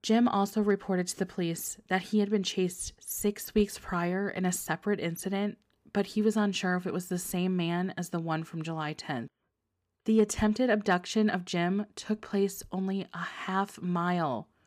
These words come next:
from where Johnny Gosch was last seen. The next incident was from September nineteen eighty-eight, when a young boy was chased by a man while he was delivering papers in Indianola, Iowa.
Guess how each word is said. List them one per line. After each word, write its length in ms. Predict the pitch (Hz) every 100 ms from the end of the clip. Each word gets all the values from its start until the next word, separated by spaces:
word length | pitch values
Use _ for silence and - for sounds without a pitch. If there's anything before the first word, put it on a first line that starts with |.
| _ -
from 220 | 190 180
where 240 | 175 175
Johnny 320 | 165 165 165 160
Gosch 340 | 151 151 -
was 120 | 156
last 280 | 143 135 -
seen. 380 | 143 - - 151 _ _ _ _ _ _ _ _ _ _ _ _ _ -
The 100 | 226
next 360 | 214 220 -
incident 520 | 196 185 - 202 196
was 200 | 185 180
from 160 | - 185
September 720 | - 196 - - 185 190 202 202 180
nineteen 500 | 180 - - 185 180
eighty-eight, 600 | 175 175 175 165 151 - -
when 180 | 156 196
a 60 |
young 360 | 202 180 175 202
boy 260 | 190 185 190
was 200 | 175 -
chased 480 | - 180 180 -
by 120 | 196 202
a 100 | 202
man 380 | 180 165 165 170
while 200 | 170 170
he 160 | 175 180
was 160 | 175
delivering 500 | - 175 165 175 180
papers 500 | 175 175 165 165 160
in 120 | 160 165
Indianola, 840 | 165 165 165 160 156 151 147 143 139
Iowa. 520 | 143 143 147 135 131